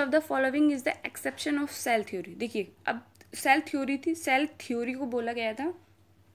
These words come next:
सबसे पहले स्टेटमेंट सेल थ्योरी का कि, अ, cell is the structural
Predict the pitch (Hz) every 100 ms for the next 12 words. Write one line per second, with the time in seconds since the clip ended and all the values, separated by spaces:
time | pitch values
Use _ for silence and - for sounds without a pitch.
0 | _ - - - 269 254 240 262 - 226
1 | 233 247 247 220 - 214 208 214 349 -
2 | - - - _ - 294 311 - - 277
3 | 262 240 - - _ _ - 269 262 277
4 | 233 277 - 262 269 262 262 285